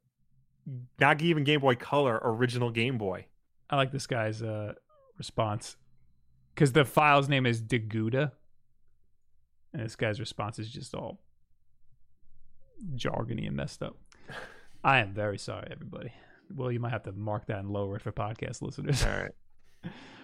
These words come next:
Speaker 2: Uh, sounds like Jigglypuff. <laughs> Everyone's saying that's Jigglypuff. Jigglypuff has a beautiful singing voice. It can't possibly be Jigglypuff. I don't know. Hey, man, I warned you. I, I gave you full warning that I was gonna blow your eardrums out.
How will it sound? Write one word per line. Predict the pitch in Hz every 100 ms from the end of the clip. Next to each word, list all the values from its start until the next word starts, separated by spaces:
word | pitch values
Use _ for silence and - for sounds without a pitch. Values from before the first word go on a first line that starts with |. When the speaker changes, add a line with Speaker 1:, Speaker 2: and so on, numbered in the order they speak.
| - - _
Speaker 2:
Uh, | 143 131 120 131
sounds | - 147 151
like | 147
Jigglypuff. | - - 147 - - 143 - - -
<laughs> |
Everyone's | 202 175 190 170
saying | 180 143
that's | 135 151
Jigglypuff. | - 208 170 151 135 - - - - - - - - - - - - - - - - - 123
Jigglypuff | 156 160 143 131
has | 117
a |
beautiful | 110 120 123 120
singing | - 104 104
voice. | 107 107
It | 113
can't | 127 -
possibly | - - -
be | - -
Jigglypuff. | - - 165 170 - - - - - - _ _ _ _ _ _ - - - - _ - - - - - - - -
I | 117
don't | 98
know. | - - - - _ _ _ _ _ _ _ - - - - _ _ -
Hey, | 202
man, | 190 175
I | 170
warned | 170 175 170 139
you. | 131 117 139
I, | 151
I | 147 147 156
gave | 165 160 156
you | 139
full | - 175 160
warning | 151 135 127
that | 120
I |
was | 120
gonna | 120
blow | 104 123
your | 117 113
eardrums | 110 107 107
out. | 110